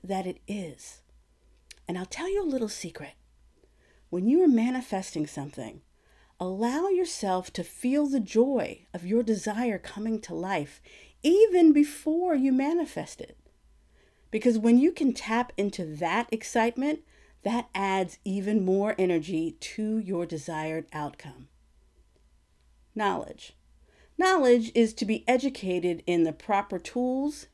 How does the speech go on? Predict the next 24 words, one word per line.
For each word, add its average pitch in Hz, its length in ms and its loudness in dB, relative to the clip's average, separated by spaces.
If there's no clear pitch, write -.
and 180 140 -2
traditions, - 720 -8
and 214 300 4
or 190 300 4
having 202 460 0
access 190 580 -2
to 233 200 -8
others 190 520 -2
with 202 380 -2
this 175 300 -4
education. 151 580 -8
Many 269 260 4
spells 190 500 2
incorporate 185 640 0
specific 202 560 -6
herbs, 202 560 0
moon 190 220 4
cycles, 202 640 0
or 190 100 2
deities 240 680 2
because 185 320 -2
they 180 100 -2
correspond 175 800 -2
with 165 340 2